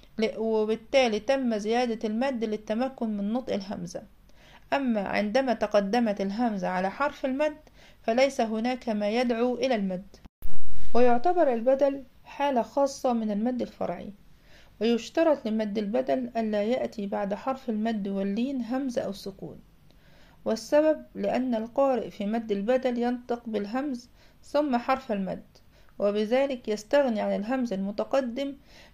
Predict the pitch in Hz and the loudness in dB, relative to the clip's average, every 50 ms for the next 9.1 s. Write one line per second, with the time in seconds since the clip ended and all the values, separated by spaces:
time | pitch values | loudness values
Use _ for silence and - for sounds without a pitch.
0 | _ - 220 220 220 214 262 285 269 233 202 190 196 196 214 214 214 - - - | _ -6 -4 -4 -2 -2 -2 -2 -2 -2 -2 -2 -2 -2 -2 -4 -6 -8 -10 -12
1 | 220 - - 277 285 262 247 220 220 - 254 254 247 - 214 185 180 175 185 185 | -10 -8 -6 -6 -4 -4 -4 -4 -2 -2 -4 -4 -4 -6 -8 -6 -6 -8 -8 -10
2 | 180 175 - _ _ _ _ - _ _ _ - - - - - - - 208 208 | -14 -18 -18 _ _ _ _ -20 _ _ _ -20 -20 -20 -20 -16 -8 -4 -4 -4
3 | 208 214 240 269 269 277 277 269 262 262 262 - - - 226 226 226 226 226 - | -2 -2 -2 -4 -4 -4 -6 -6 -6 -8 -10 -10 -8 -6 -4 -2 -2 -2 -2 -2
4 | 311 330 320 254 247 - 269 240 226 208 202 208 202 202 196 - 214 - - 247 | -2 -2 -2 -4 -2 -4 -4 -2 -4 -4 -6 -8 -8 -8 -8 -10 -10 -6 -2 -2
5 | 269 269 262 240 226 226 240 285 285 285 - - 226 226 220 214 233 277 302 311 | -2 0 -2 -4 -4 -4 -4 -4 -6 -6 -8 -6 -6 -4 -2 -2 -2 -2 -4 -6
6 | 302 - - - _ - - - - _ _ - 277 285 247 240 240 214 202 202 | -8 -18 -20 -20 _ -20 -20 -20 -20 _ _ -2 -2 0 0 -2 -6 -8 -6 -4
7 | 208 196 208 - - 269 262 269 - 247 214 220 240 247 233 214 214 220 226 240 | -4 -4 -4 -4 -4 -4 -4 -4 -6 -6 -6 -4 -4 -4 -4 -4 -4 -4 -4 -4
8 | 233 233 214 - - 196 196 220 247 254 240 220 202 220 202 185 175 170 - - | -4 -6 -6 -6 -6 -6 -4 -2 -2 -2 -2 -4 -4 -6 -6 -6 -8 -12 -16 -20
9 | - | -20